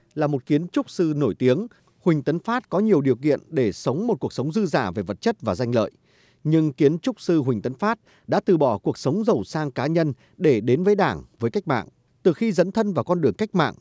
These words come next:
cho đến hơi thở cuối cùng, đồng chí luôn tuyệt đối trung thành với lý tưởng mà mình đã chọn, nêu cao tinh thần trách nhiệm trước Tổ quốc, trước Đảng và nhân dân. Những công hiến to lớn và tấm gương sáng ngời của đồng chí sẽ còn in đậm trong tâm khảm đồng bào,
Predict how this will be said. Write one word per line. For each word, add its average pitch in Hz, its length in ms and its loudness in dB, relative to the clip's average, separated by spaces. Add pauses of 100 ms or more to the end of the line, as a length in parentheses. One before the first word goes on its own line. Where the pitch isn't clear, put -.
cho 170 100 0
đến 151 300 0
hơi 185 180 2
thở 135 180 -2
cuối 143 160 0
cùng, 127 280 0 (420)
đồng 143 180 0
chí 160 240 -2
luôn 226 220 2
tuyệt 170 200 0
đối 131 180 2
trung 220 180 -4
thành 123 240 -4
với 120 160 2
lý 165 120 0
tưởng 113 340 2
mà 101 100 -2
mình 104 160 -2
đã 156 100 -2
chọn, 135 260 -2 (400)
nêu 170 200 2
cao 165 260 -2
tinh 180 160 -4
thần 139 160 -4
trách - 220 -8
nhiệm 170 200 0
trước 220 200 -6
Tổ 139 180 0
quốc, 226 200 2 (180)
trước 247 160 -4
Đảng 110 260 -4
và 90 100 -10
nhân 127 180 -4
dân. 127 220 -2 (520)
Những 208 180 -2
công 196 180 -2
hiến 160 220 -4
to 208 140 0
lớn 175 420 0
và 139 80 -6
tấm 139 220 -6
gương 175 240 0
sáng 185 260 -8
ngời 160 200 2
của 101 120 -6
đồng 98 160 -4
chí 127 320 -4 (280)
sẽ - 180 -6
còn 151 200 -2
in 160 200 -4
đậm 143 240 -2
trong 156 180 -10
tâm 180 200 -4
khảm 113 300 -8
đồng 110 180 -4
bào, 98 260 -4